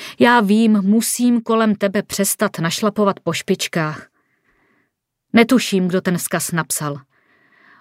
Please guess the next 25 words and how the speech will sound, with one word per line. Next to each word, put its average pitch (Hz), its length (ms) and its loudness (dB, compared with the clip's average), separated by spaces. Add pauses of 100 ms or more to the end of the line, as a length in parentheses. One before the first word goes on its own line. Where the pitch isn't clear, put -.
(300)
Obrátím 226 460 4
se 214 120 -4
k - 80 -20
policistům. 151 800 -4 (1500)
Ale 202 180 8
můj 240 280 6
soused 233 420 -2
říkal, 190 540 -2 (720)
že 190 120 4
viděl 226 300 4
někoho 226 360 0
potloukat 247 600 0
se 247 160 -2
kolem 240 380 2
domu 240 240 4 (180)
to 196 160 4
ráno, 190 460 2
kdy 214 160 0
si 208 160 -2
myslíme, 202 640 2
že 220 140 -2
ho 208 120 0
někdo 196 380 2
musel 214 380 0
přinést. 190 680 -2